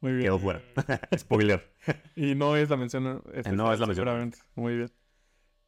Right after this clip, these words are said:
Speaker 2: Ok,
Speaker 1: Número dos.
Speaker 2: pues voy con el número dos. Es nada más y nada menos que
Speaker 1: Drum roll, please.
Speaker 2: Nessa, de Galar, líder tipo agua.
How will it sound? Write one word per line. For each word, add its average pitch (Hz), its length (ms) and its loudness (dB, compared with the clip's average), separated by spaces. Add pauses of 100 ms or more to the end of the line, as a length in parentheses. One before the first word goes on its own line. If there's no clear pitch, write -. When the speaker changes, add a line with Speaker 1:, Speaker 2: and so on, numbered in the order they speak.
(120)
Speaker 2:
Ok, 143 140 0
Speaker 1:
Número 160 180 4
dos. 147 200 -2
Speaker 2:
pues 107 220 2
voy 135 120 0
con 170 120 2
el 123 80 2
número 123 300 2
dos. - 560 -2
Es 107 560 0
nada 110 220 0
más 113 300 -4
y 104 80 -6
nada 101 200 -2
menos 107 260 -4
que 87 300 -6
Speaker 1:
Drum 123 260 -4
roll, 127 180 -2
please. 147 340 -4 (100)
Speaker 2:
Nessa, 110 420 -2 (840)
de 92 140 0
Galar, 117 400 0 (200)
líder 98 260 0
tipo 113 260 0
agua. 123 280 0